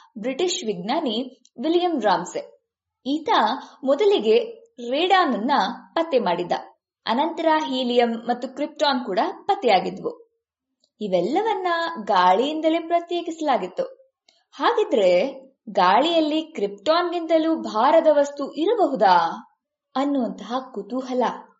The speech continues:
ಇದನ್ನ ಪರೀಕ್ಷಿಸೋದಕ್ಕೆ ಅಪಾರ ಪ್ರಮಾಣದಲ್ಲಿ ಗಾಳಿಯನ್ನ ತಣಿಸಿ, ದ್ರವವನ್ನಾಗಿಸಿ,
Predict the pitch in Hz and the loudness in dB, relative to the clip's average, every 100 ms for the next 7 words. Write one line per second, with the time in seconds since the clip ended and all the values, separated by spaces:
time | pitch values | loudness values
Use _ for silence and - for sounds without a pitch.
0 | _ _ 370 415 415 392 - 247 427 - | _ _ -2 0 0 -2 0 0 0 -2
1 | 427 330 208 208 269 185 240 - _ - | -2 -2 -2 0 2 2 -2 -14 _ -6
2 | 202 202 196 226 359 370 311 269 240 226 | -2 2 4 6 4 4 2 2 2 0
3 | 196 196 220 240 196 190 208 208 202 190 | 0 -4 -4 -2 4 6 6 4 0 -2
4 | 190 - 262 320 311 240 226 214 196 202 | -2 -2 -2 -2 -6 -6 -6 -4 2 4
5 | 202 190 185 185 220 285 294 262 247 240 | 4 2 -2 -4 -4 -4 -6 -4 -4 -4
6 | - | -8